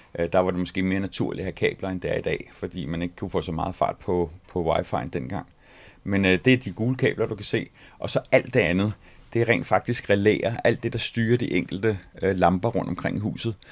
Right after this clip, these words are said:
Sådan så der er dæmpere på, øh, sådan så der er, der er også nogle, hvor, øh, der er bevægelsessensorer, så hvis du går ind, så tænder lyset. Og det kan jeg styre simpelthen via det her centrale. Jeg tænkte på, øh, sådan i forhold til, når vi kommer til at tale om, om home automation og hvad der kommer til at ske, så, øh,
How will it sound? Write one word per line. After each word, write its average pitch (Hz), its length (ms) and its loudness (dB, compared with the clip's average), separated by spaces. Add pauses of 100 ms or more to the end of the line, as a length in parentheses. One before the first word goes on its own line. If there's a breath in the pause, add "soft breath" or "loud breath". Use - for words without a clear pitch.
(140 loud breath)
Sådan 82 200 -2
så 107 100 -4
der 90 120 0
er 80 60 -4 (120)
dæmpere 104 400 6
på, 98 440 6
øh, 90 340 6
sådan 82 240 0
så 98 100 -2
der 87 120 2
er, 82 360 6 (540 loud breath)
der 85 60 4
er 90 40 4
også 98 260 6
nogle, 95 180 2
hvor, 90 300 4
øh, 82 280 2 (220)
der 85 80 0
er 85 40 2
bevægelsessensorer, 95 1040 2
så 98 100 -6
hvis 85 120 -4
du 95 120 -6
går 90 120 2
ind, 90 160 2
så 87 100 -8
tænder 90 260 0
lyset. 90 360 -6 (280 loud breath)
Og - 80 -6
det 120 80 -2
kan 139 80 2
jeg 127 80 2
styre 117 420 2
simpelthen 117 420 -6
via 98 320 0 (140)
det 95 80 -8
her 98 120 -4
centrale. - 560 -6 (540)
Jeg 110 120 6
tænkte 196 220 2
på, - 280 4
øh, 131 160 4
sådan 135 260 2
i 135 60 4
forhold 143 380 2
til, - 200 -2
når 120 180 0
vi 110 100 0
kommer 110 220 0
til 117 140 0
at - 100 2
tale 113 300 2
om, 101 220 0
om 95 420 2
home 117 400 6
automation 101 540 0
og 92 60 0
hvad 95 120 4
der 113 60 4
kommer 98 240 -2
til - 140 -4
at - 80 -2
ske, - 280 -4
så, - 160 0
øh, 107 380 4